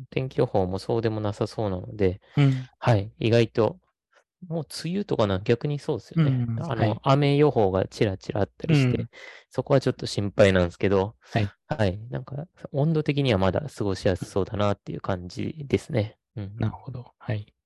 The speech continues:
Speaker 2: 私の方は、今日、あの、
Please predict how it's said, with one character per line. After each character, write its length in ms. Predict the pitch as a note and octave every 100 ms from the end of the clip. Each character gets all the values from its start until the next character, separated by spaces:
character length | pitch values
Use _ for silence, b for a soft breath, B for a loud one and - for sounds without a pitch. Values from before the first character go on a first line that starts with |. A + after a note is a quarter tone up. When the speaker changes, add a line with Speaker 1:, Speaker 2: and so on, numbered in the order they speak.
| _ _ _ _ _ _ _
Speaker 2:
私 520 | - - B2+ - C3
の 200 | C3 B2+
方 360 | - C#3+ G#2+
は、 340 | G#2 G#2+ - - _ _
今 160 | - C3
日、 220 | G#2 A2 - -
あ 100 | G#2+
の、 280 | G2+ G2+